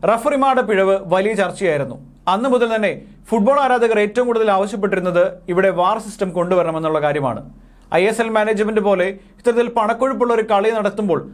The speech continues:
അതിന് നിലവാരം കൂട്ടാൻ അവർ ഇതുവരെ ശ്രമിച്ചിട്ടില്ല എന്ന് മാത്രമല്ല, വാർ ലൈറ്റ് എന്നൊരു സംവിധാനം പോലും അവർ ഇതുവരെ കൊണ്ടുവന്നിട്ട് പോലുമില്ല. അതുകൊണ്ട് റഫറിമാരുടെ പിഴവിൽ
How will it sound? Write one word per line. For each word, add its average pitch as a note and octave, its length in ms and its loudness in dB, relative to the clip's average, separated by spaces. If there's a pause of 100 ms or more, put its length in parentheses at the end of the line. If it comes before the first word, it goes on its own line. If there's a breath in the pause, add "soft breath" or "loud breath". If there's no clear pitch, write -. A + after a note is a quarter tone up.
(180 loud breath)
അതിന് A#3 480 -2
നിലവാരം B3+ 420 2
കൂട്ടാൻ A3 420 0
അവർ G#3+ 220 0
ഇതുവരെ G3+ 260 0
ശ്രമിച്ചിട്ടില്ല G3+ 680 0
എന്ന് F#3 180 -6
മാത്രമല്ല, E3 540 -2 (280 loud breath)
വാർ A3 420 2
ലൈറ്റ് A3 340 0
എന്നൊരു B3 200 0
സംവിധാനം G3+ 440 0
പോലും F#3 320 0
അവർ F3+ 140 2
ഇതുവരെ E3+ 240 0
കൊണ്ടുവന്നിട്ട് F#3 540 0
പോലുമില്ല. D3 420 -2 (300)
അതുകൊണ്ട് F#3 420 2 (340 loud breath)
റഫറിമാരുടെ B3+ 640 2
പിഴവിൽ G#3 460 0